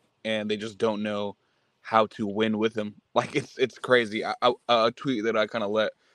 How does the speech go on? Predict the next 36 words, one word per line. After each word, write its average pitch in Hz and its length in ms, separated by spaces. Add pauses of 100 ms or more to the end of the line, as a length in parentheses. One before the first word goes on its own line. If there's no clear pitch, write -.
(280)
let 117 240
off 110 220 (100)
in 107 120
that 92 200
first 117 240
half 113 300
was, 95 260 (380)
"Where's 123 400
Antonio 117 420
Gibson?" 101 520
Because 104 440 (260)
although 117 300
Brian 120 260
Robinson 117 440
is 123 180
the 117 80
better 107 260
running 113 280
back, 104 240 (520)
um, 104 380 (220)
Gibson, 113 560 (100)
I 117 160
feel, 113 280
would 104 140
still 135 220
be, 117 180 (120)
uh, 110 60
you 107 140
know, 107 120
a 107 60
good 120 160
weapon 110 320
in 104 60
the 101 80
passing 110 380
game. 110 260